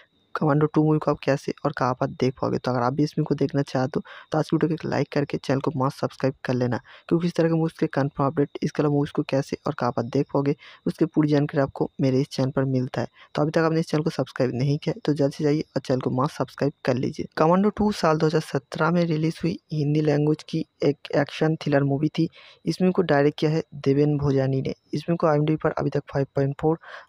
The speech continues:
out of ten की रेटिंग भी मिल चुकी है और इस मूवी को सेवेंटी नाइन परसेंट गुलेजर ने अभी तक पसंद भी किया है। इस मूवी के लीड रोल पे विद्युत जमाल, आदा शर्मा, ईशा गुप्ता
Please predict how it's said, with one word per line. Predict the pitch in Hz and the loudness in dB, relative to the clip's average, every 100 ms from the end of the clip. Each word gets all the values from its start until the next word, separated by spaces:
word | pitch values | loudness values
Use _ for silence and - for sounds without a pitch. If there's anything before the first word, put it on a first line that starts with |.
| - 151 | 0 2
out | |
of | 165 | 2
ten | - 160 | 2 -2
की | 151 | 2
रेटिंग | 139 135 143 | 0 2 0
भी | 156 - | -2 -2
मिल | 151 160 | 0 0
चुकी | - 165 165 | -2 -2 0
है | - | 0
और | 160 | -2
इस | - | -2
मूवी | 160 | -4
को | 160 | -2
सेवेंटी | - 147 147 | 0 0 0
नाइन | 147 143 165 | -2 -2 -2
परसेंट | 165 160 147 | -2 -2 0
गुलेजर | 143 139 139 | 0 2 2
ने | 160 _ - - | 0 _ -20 -10
अभी | - | -6
तक | 156 160 - | 0 -2 0
पसंद | 139 - 139 | -2 0 0
भी | 143 - | 0 -4
किया | 131 120 | -2 0
है। | 127 - - | -2 -6 -2
इस | 185 214 | 2 4
मूवी | 208 | 4
के | 196 | 4
लीड | 175 175 | 4 4
रोल | 185 | 4
पे | 196 | 4
विद्युत | 185 156 143 156 - | 4 2 4 0 2
जमाल, | - 147 156 - _ 156 | 0 2 0 -2 _ 0
आदा | 139 151 | 2 2
शर्मा, | - 147 156 151 - _ - | 2 0 0 -2 -4 _ -6
ईशा | 160 165 | 0 2
गुप्ता | 156 147 - 151 | 2 0 0 -2